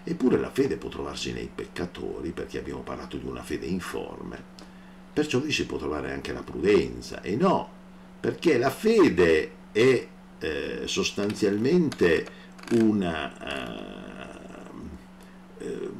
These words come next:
una capacità di conoscere, eh, di conoscere delle verità che sono delle verità rivelate.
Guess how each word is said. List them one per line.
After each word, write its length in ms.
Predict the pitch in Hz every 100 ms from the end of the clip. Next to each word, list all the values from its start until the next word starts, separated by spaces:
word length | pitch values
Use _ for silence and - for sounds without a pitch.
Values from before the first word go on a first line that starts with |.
| - - - - - -
una 280 | 110 127 107
capacità 1000 | - 110 131 117 120 - 135 101 107 - - -
di 360 | - 85 117 90
conoscere, 1040 | - 95 151 123 69 - 69 50 52 50 - - - -
eh, 800 | 87 85 85 82 80 78 82 82 - - - -
di 200 | 92 123
conoscere 580 | 123 127 160 - 120 95
delle 220 | 87 87
verità 720 | 87 85 95 - 113 131 151 151 -
che 120 | - -
sono 340 | - 202 127
delle 260 | 85 80 76
verità 460 | 76 76 - 87
rivelate. 840 | 80 69 69 64 - - - -